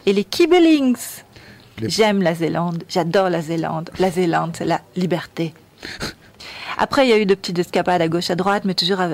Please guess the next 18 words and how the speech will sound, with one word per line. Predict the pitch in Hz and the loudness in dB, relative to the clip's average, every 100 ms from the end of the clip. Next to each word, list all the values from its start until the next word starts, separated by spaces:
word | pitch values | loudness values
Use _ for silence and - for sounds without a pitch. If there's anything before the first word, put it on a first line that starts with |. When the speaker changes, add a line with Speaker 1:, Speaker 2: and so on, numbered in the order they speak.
| - | -2
Speaker 1:
vers | 202 190 | -2 2
le | 180 | 2
nord. | 160 143 - - | 0 -2 -6 -6
Bref, | 190 151 - - | -4 -4 -4 0
un | 202 | 2
été | 196 226 | 4 2
qui | 214 | 0
m'a | 175 | -4
permis | 175 196 | 0 0
de | 175 | 0
découvrir | 170 170 202 - | -2 0 -2 0
encore | - 247 208 | 0 0 0
un | 185 | -2
peu | 170 | -4
plus | - 226 147 | -6 -6 -6
notre | - 147 | -8 -6
beau | 151 214 | 0 -2
pays. | - | -2